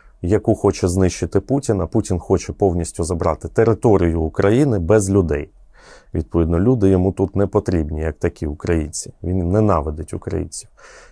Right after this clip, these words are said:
Відповідно, якщо ми хочемо зберегти державу і жити тут, ми маємо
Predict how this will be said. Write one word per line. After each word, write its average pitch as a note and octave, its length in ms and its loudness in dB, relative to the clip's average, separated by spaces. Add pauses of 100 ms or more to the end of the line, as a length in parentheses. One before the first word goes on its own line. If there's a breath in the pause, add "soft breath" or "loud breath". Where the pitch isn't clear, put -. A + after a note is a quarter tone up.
Відповідно, F#2 540 2
якщо G2 240 0
ми G#2+ 100 2
хочемо F2 440 0
зберегти F#2+ 420 0
державу F2 520 2
і E2+ 40 2
жити G2 300 0
тут, E3 340 -4 (280)
ми G2+ 140 4
маємо G2+ 640 2